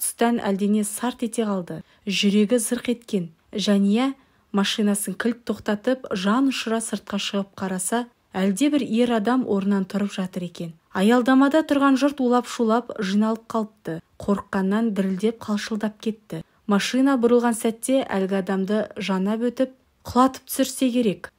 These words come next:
Абырой болғанда аман екен. Жүрегі орнына түскен Жания қуанып кетіп, «Жүріңіз, отырыңыз, ауруханаға апарайын», деп бәйек болды да қалды. Бірақ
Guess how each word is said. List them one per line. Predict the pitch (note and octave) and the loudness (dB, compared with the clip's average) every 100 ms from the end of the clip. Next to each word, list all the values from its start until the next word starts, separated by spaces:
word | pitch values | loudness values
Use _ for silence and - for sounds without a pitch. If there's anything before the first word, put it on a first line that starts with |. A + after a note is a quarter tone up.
| _ | _
Абырой | F#3+ F#3+ F#3+ G3 | -2 -2 0 0
болғанда | F#3+ G3 F#3+ F#3+ F#3+ A3+ A#3 - | 2 0 2 0 0 -2 -6 -4
аман | F#3+ G3+ A3+ | 0 2 2
екен. | A3 F3 E3+ - _ _ _ - | 0 -6 -8 -12 _ _ _ 0
Жүрегі | G3 A3 C4 D#4 | 4 4 4 4
орнына | D#4 C#4+ C#4+ | 4 4 4
түскен | C#4 - C#4 C#4 | 0 -4 0 2
Жания | C4 B3+ A#3+ B3 C4 C#4 | 4 4 4 4 2 -2
қуанып | - G#3+ G3+ G3+ - | 0 2 4 2 0
кетіп, | G#3 G3+ A3+ - | -2 0 -2 -2
«Жүріңіз, | G#3+ G3 C4 D4+ C#4+ G#3 | -2 2 4 4 2 2
отырыңыз, | G#3 A3+ B3 A3+ F#3+ - - - - | 0 2 2 2 0 -4 -14 -20 -6
ауруханаға | G3+ G#3 G3 G#3+ G#3+ A3 A#3 | 2 4 4 2 4 4 0
апарайын», | A#3 A3+ A#3+ A#3+ A#3 | 0 2 2 2 2
деп | C4+ C#4 _ G#3 | 0 -2 _ 2
бәйек | G#3+ A#3 C#4+ - | 6 6 4 2
болды | B3+ B3+ C4 | 2 4 4
да | B3+ | 4
қалды. | B3 B3 G#3+ E3+ F3+ | 2 -2 -2 -6 -8
Бірақ | G3+ F#3+ G3+ A#3 | -6 -2 -2 -2